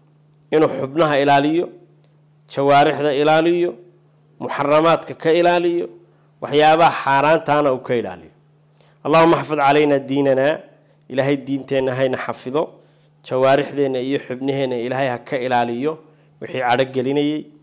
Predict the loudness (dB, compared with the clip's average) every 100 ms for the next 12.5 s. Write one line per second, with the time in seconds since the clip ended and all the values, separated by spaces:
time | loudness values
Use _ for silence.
0 | _ _ _ -10 -2 -2 -2 -4 -4 -4
1 | -6 -6 -8 -4 -2 -2 -4 -6 -6 -4
2 | -6 -6 -6 -6 -6 -6 -8 -6 -6 -6
3 | -8 -8 -8 -6 -2 -2 -2 -6 -6 -16
4 | _ _ _ _ -4 -4 -4 -4 -4 -8
5 | -4 -2 -2 -4 -6 -8 -8 -8 -8 -6
6 | -2 -2 -4 -10 -20 _ _ _ -10 -4
7 | -2 0 -2 -2 -6 -6 -6 -6 -6 -6
8 | -6 -4 -6 -6 -8 -6 -2 -2 -4 -12
9 | _ _ _ -10 -4 -2 0 -2 -4 -8
10 | -10 -8 -6 -8 -10 -14 -10 -6 -6 -2
11 | -2 -2 -8 -8 -6 -8 -8 -12 -12 -10
12 | -6 -2 0 0 0